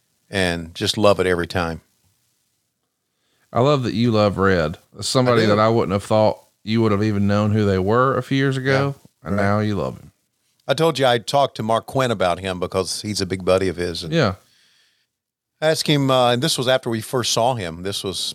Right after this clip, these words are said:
Speaker 1: back when we were, I guess, we're still working in Jacksonville 'cause I was, I remember we were at the, at the bar down in, in Jacksonville at the hotel there, and I asked him where he is. He said, "Man, he's, he's out of the business." He said,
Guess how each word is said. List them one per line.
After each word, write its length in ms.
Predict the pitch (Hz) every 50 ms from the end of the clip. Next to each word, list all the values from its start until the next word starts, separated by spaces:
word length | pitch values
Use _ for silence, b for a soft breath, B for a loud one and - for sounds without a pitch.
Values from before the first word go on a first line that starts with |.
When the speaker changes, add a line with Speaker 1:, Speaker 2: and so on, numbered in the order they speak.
| _ -
Speaker 1:
back 220 | 104 101 104 -
when 120 | 101 95
we 140 | 92 95 98
were, 220 | 90 90 90 85 90
I 100 | 98 101
guess, 260 | 107 107 104 - -
we're 60 | 110
still 220 | - - 120 113 98
working 300 | 98 101 95 - 98 92
in 160 | 87 85 82
Jacksonville 580 | - 92 87 107 - - - 85 78 78 76 76
'cause 300 | - 92 87 - - - -
I 80 | 101 98
was, 400 | 90 90 82 78 - - - - _ _ _ -
I 60 | 101
remember 260 | 95 98 101 101 98
we 140 | 98 98 98
were 80 | 95 95
at 140 | 87 -
the, 180 | - 92 92 - -
at 100 | 101 95 -
the 60 | 98
bar 340 | 85 95 98 98 95 95 95
down 280 | 87 95 95 95 92 92
in, 160 | 92 92 110 - _ _ _ _ _ _ _ _ _ _ _ _ -
in 120 | 104 104
Jacksonville 500 | 98 - 110 107 107 - - - 101 98
at 40 | 95
the 80 | - 92
hotel 400 | 95 98 85 - 110 107 117 110
there, 140 | 101 92
and 100 | 92 92
I 60 | 95 95
asked 200 | 98 - - -
him 100 | 98 92
where 180 | 95 98 101
he 60 | 110
is. 120 | 120 127 120
He 80 | 110
said, 200 | 98 - - 113
"Man, 260 | 107 107 110 117 113 110
he's, 240 | 117 110 - -
he's 260 | - 113 107 101 95 107
out 140 | 107 107
of 40 | 113
the 60 | 107
business." 440 | 101 107 110 120 - - 101 101 -
He 100 | - 104
said, 240 | 95 - 104 98 -